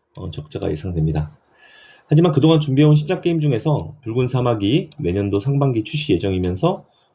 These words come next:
어, 시장 기대감이 살아나고 있는 것 같습니다.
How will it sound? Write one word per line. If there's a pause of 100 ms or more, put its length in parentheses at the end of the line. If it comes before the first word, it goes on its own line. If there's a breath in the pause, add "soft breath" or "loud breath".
(140)
어,
시장
기대감이
살아나고
있는
것
같습니다.